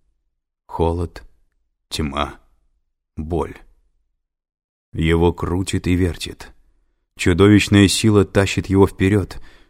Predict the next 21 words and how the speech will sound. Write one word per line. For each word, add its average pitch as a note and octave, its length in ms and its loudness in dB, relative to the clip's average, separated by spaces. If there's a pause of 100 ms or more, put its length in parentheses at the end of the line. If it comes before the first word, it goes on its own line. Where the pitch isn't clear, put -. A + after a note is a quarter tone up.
(100)
без D2 380 -6
устали D2+ 400 -8
и - 200 -16
снисхождения D2+ 960 -6 (300)
швыряет F#2 560 2
о E2+ 80 2
камни G2+ 460 4
в F2 100 0
невыносимо F#2 720 2
ледяном F2 480 0
потоке. - 600 -10 (920)
Лёгкие G2 520 4
разрываются F#2+ 680 4
от E2+ 80 -2
нехватки F#2 460 0
воздуха, F2 640 -2 (380)
но F#2+ 220 6
холод A2 480 0
так G2+ 240 0
сдавил F2+ 400 0
грудь, G2+ 420 -4